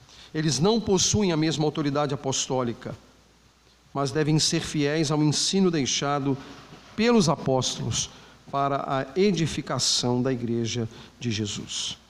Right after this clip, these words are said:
E aqui, meus irmãos, eu quero fazer uma primeira aplicação. Meus irmãos, a, nós temos aprendido, só aqueles irmãos que têm acompanhado os estudos de quinta-feira, nós temos aprendido que a igreja é a mente de Cristo entre os homens.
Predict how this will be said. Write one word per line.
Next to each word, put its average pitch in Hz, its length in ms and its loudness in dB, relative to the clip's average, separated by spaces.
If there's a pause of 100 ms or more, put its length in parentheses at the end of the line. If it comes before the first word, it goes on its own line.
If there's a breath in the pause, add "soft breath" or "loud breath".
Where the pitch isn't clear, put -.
(580 loud breath)
E 156 60 -2
aqui, 160 220 -2
meus 190 200 4
irmãos, 170 260 0
eu 170 80 0
quero 160 360 0 (420)
fazer 160 300 0
uma 165 100 2
primeira 160 280 0
aplicação. 139 580 -2 (1900 loud breath)
Meus 190 180 0
irmãos, 202 300 2
a, 185 360 2
nós 196 160 0
temos 208 200 0
aprendido, 156 720 2 (120)
só - 160 -8
aqueles 151 300 -4
irmãos 143 260 0
que - 80 -8
têm 151 100 -2
acompanhado 143 560 -2
os 123 80 -4
estudos 127 420 -4
de 117 120 -6
quinta-feira, 135 640 -2 (920 loud breath)
nós 160 100 -6
temos 190 180 2
aprendido 180 520 0
que - 140 -2
a 185 40 2
igreja 175 460 2
é 180 80 0
a 180 60 0
mente 165 300 2
de 147 100 -4
Cristo 165 340 -2
entre 139 180 -4
os 117 140 0
homens. 113 580 -2